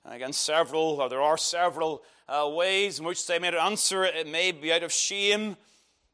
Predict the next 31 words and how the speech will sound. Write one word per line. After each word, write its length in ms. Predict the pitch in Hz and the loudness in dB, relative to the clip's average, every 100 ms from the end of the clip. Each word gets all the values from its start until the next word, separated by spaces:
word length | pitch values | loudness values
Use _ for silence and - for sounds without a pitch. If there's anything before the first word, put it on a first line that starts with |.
| - | -20
embarrassment. 1000 | 123 131 156 185 214 - 196 220 - - - _ _ _ _ _ _ | -18 -2 4 6 6 2 0 -2 -2 -4 -8 _ _ _ _ _ _
And 100 | 120 | -8
of 140 | 139 | -8
course, 240 | - 160 156 | -4 0 2
silence 460 | - 175 185 185 | 4 4 2 -2
could 160 | - 170 | -6 2
also 260 | 175 202 165 | 2 2 0
be 80 | |
anger. 560 | 175 175 196 196 226 254 - _ _ _ _ | 0 0 0 4 4 4 -6 _ _ _ _
"Oh, 160 | 117 127 | -2 2
how 140 | 170 | 2
dare 480 | 180 151 180 208 196 | 0 0 4 4 4
this 240 | 156 185 | 0 -4
man 320 | 175 180 180 | -2 0 0
say 160 | 175 180 | 0 0
anything 240 | 180 220 | 2 0
to 140 | 208 208 | 4 6
us?" 200 | 247 - | 6 4
And 120 | 151 | -2
they 40 | |
may 240 | 160 175 160 - - | -2 -2 -2 -8 -10
respond 540 | - 156 - 185 190 180 | -4 -4 4 6 6 4
in 100 | 170 | 0
anger, 600 | 170 202 220 202 233 254 | 4 4 4 4 6 6
but 160 | 170 | 4
I 100 | 185 | 2
think 320 | 185 214 202 | 2 -2 -4
the 60 | 185 | -6
likely 460 | 170 196 247 240 240 | 2 4 4 -2 -4
situation 600 | - 226 220 240 220 196 | -4 -2 0 0 0 0
is 320 | 208 220 - | 0 2 -2